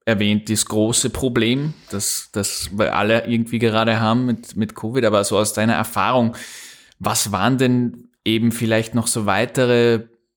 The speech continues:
Erfahrungen, die du gemacht hast, die dich vor Probleme gestellt hast, die du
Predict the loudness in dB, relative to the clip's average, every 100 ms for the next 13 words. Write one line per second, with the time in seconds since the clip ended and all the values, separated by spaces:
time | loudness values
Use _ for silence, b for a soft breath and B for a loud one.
0 | _ _ _ _ _ _ _ _ _ -16
1 | -6 -4 0 0 2 2 2 2 0 2
2 | 0 -2 -2 0 0 -2 -2 -4 -2 2
3 | 2 0 0 0 2 0 -2 -2 -2 0
4 | 0 -2